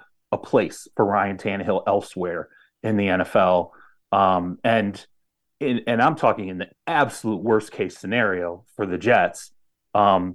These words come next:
you wonder if that's something that could come into play. But again, I think that's,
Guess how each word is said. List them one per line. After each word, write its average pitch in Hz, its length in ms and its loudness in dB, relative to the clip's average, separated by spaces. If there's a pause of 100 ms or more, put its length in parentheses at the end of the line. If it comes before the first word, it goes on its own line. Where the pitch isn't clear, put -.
you 127 160 0
wonder 113 300 4
if 92 120 -4
that's - 260 -2
something 98 320 -4
that 98 120 -6
could 98 140 -8
come 101 200 -2
into 90 120 -6
play. 95 160 2
But 95 160 0
again, 98 480 -2
I 131 120 0
think 117 260 -6
that's, - 420 -6